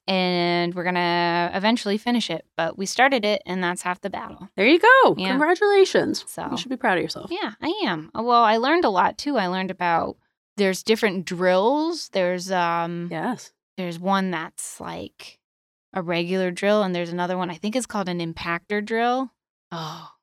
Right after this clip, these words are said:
Speaker 1: Christopher's gonna listen to this and be really
Speaker 2: <laughs> Oh.
Speaker 1: disappointed in me. But it's like, when you wanna pre-drill your holes, it, like, <laughs> goes, like, right in. It's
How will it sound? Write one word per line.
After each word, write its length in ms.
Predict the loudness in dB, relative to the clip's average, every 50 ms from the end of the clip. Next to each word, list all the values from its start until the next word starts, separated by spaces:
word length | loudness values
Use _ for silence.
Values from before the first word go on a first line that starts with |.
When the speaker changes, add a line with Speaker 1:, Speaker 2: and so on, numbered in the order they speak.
| _ _ _
Speaker 1:
Christopher's 340 | -8 -8 -6 -4 -6 -6 -6
gonna 200 | -6 -6 -6 -6
listen 180 | -6 -6 -6 -8
to 100 | -6 -6
this 220 | -6 -6 -6 -6
and 80 | -4 -2
be 80 | -2
really 380 | 0 2 2 2 2 2 2 0
Speaker 2:
<laughs> 20 |
Oh. 60 | -2 -2
Speaker 1:
disappointed 680 | -4 -6 -4 -6 -6 -4 -2 -4 -2 -2 -4 -4 -4
in 100 | -4 -4 -4
me. 200 | -4 -4 -6 -8 _ _ _ _ _ _ _ _ _
But 140 | 4 4 4
it's 200 | 4 2 0 0
like, 340 | 2 2 2 2 -2 -6 -10 _ _ _ _ _ _ _ _ _
when 260 | -2 0 2 2 2
you 80 | 2 2
wanna 220 | 4 4 2 2
pre-drill 600 | -2 -4 2 4 6 8 8 8 8 8 8 8 8
your 180 | 8 6 4 2
holes, 480 | 2 4 4 6 6 6 6 4 4
it, 120 | 2 2 4
like, 200 | 2 2 2 -2
<laughs> 640 | -4 -2 0 4 6 6 8 8 8 6 6 4 2 _
goes, 220 | 6 8 8 8
like, 200 | 6 4 4 2 -2 _ _ _ _ -18 -18 -18 _ _ _ _ 6
right 300 | 8 8 8 6 6 6
in. 460 | 6 6 6 4 2 0 -2 -4 -8 _ _
It's 240 | 2 2 2 2 -2